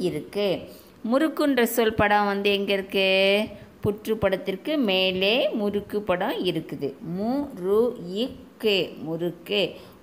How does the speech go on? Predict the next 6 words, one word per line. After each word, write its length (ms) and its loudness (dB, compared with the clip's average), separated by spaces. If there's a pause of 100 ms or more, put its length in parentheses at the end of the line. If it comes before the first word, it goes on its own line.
(120)
முறுக்கு 480 0 (340)
படத்துடன் 640 0
இந்த 140 -2 (100)
முறுக்குன்ற 480 -2 (140)
சொல்லை 300 2 (340)
இணைக்கணும். 600 0